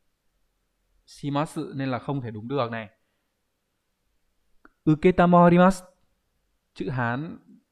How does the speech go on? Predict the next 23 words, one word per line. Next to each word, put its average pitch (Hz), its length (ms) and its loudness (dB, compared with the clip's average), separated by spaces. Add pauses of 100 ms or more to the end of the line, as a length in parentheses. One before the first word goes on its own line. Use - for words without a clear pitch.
(220)
chữ 175 140 -8
này 139 120 -4
có 113 440 -2
kanji. 143 340 2 (1900)
Chữ 170 160 -14
Hán 123 220 -6
là 131 80 -2
chữ 156 440 -6
thừa. 117 420 2 (880)
Uketamawarimasu. 131 1300 -2 (2500)
Cái 175 80 -4
từ 180 140 4
này 143 120 4
là 127 80 2
khiêm 175 220 6
nhường 135 200 4
ngữ 170 240 4 (720)
của 113 280 -2
động 135 220 -4
từ 135 260 0
ukemasu 165 460 0 (120)
là 117 260 -2
nhận, 135 300 4